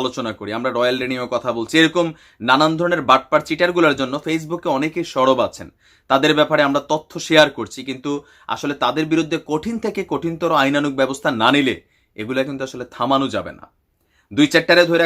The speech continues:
ক্রসফায়ার দিয়া ঝুলাই দেওয়া দরকার। আর তরুণার মতন সুন্দরী নারীদের ফ্রেন্ডশিপ রিকোয়েস্ট পাওয়া,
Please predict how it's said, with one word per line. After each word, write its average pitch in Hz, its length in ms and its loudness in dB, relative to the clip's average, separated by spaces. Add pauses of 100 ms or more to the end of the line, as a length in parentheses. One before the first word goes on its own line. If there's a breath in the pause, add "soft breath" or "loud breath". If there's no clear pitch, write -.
ক্রসফায়ার 156 500 0
দিয়া 160 180 2
ঝুলাই 151 220 2
দেওয়া 156 260 2
দরকার। 175 280 2 (300 soft breath)
আর 120 120 0 (100)
তরুণার 170 340 0
মতন 180 240 -6
সুন্দরী 226 500 -8
নারীদের 143 420 2 (440 soft breath)
ফ্রেন্ডশিপ 180 460 0
রিকোয়েস্ট 160 420 -2
পাওয়া, 165 280 6